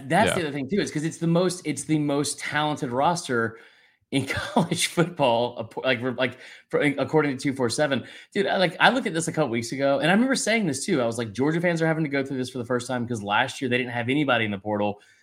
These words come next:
Speaker 1: because they were going on a national championship run. Bama is in the middle of going to the playoff, and I, we mentioned this last time, and it was like, "You don't have a lot of people that are, that are going to leave."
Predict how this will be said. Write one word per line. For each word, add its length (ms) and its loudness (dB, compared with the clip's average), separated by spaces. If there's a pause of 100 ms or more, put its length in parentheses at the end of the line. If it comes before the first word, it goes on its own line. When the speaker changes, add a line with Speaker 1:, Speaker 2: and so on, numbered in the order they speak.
(200)
Speaker 1:
because 160 0
they 80 4
were 80 0
going 240 2
on 80 2
a 20 0
national 300 -2
championship 380 -4
run. 240 -6 (160)
Bama 280 4
is 100 0
in 80 0
the 60 0
middle 300 2
of 100 0
going 220 -2
to 80 -12
the 80 -10
playoff, 340 0
and 80 0
I, 160 0
we 100 -2
mentioned 280 -4
this 140 -8
last 240 0
time, 240 -2 (500)
and 80 4
it 40 6
was 60 2
like, 140 -2
"You 60 4
don't 120 0
have 160 4
a 40 0
lot 100 2
of 60 -6
people 160 -2
that 80 2
are, 200 -4
that 120 -4
are 60 -4
going 200 -2
to 60 -4
leave." 360 -2